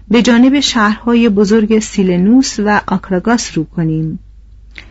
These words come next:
سلینوس حیات کوتاه و غم‌انگیزی داشت. در ششصد و پنجاه و یک قبل از میلاد به وجود آمد و در چهارصد و نه به دست کارتاژی‌ها منهدم شد.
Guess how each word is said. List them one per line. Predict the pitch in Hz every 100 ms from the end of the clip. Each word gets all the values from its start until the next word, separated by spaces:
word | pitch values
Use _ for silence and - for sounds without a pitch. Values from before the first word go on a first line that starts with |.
| - - -
سلینوس | - - 269 277 311 359 349 -
حیات | 214 240 254 269 269
کوتاه | 269 - 214 226 226
و | 226
غم‌انگیزی | 202 180 175 175 180 156
داشت. | 156 151 160 - - - - - - - -
در | 233
ششصد | - 254 - 277
و | 277
پنجاه | 254 220 220
و | 220
یک | 240 -
قبل | 233 196 185
از | 185
میلاد | 185 185 220 -
به | 240
وجود | 208 214 208 202
آمد | 196 196 196 - - - - -
و | 196
در | -
چهارصد | 220 208 208 - 262
و | 254
نه | 233 220 208
به | 196
دست | 185 240 - 240
کارتاژی‌ها | - 185 - 175 170 180 190
منهدم | 196 185 202 196 196
شد. | 180 - 156 151 -